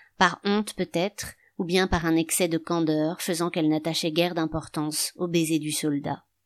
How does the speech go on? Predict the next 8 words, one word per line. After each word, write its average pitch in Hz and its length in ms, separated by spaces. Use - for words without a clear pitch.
Tout 208 100
cela, 190 340
du 170 120
reste, 180 420
flottait 202 380
dans 185 120
sa 180 200
tête, - 500